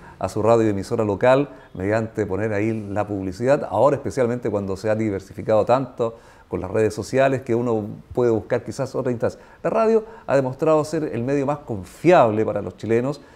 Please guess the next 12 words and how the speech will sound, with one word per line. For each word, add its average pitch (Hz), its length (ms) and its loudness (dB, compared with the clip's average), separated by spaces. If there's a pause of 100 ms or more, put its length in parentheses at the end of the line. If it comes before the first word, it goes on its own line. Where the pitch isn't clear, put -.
(220)
y, 113 80 -4
por 113 160 -4
cierto, 165 460 0 (320)
cuando 107 420 0 (120)
una 123 220 0
radio 131 320 6
recomienda 123 460 0
un 139 80 -4
producto 127 580 0
o 110 160 0
un 107 140 -2
servicio, 160 600 0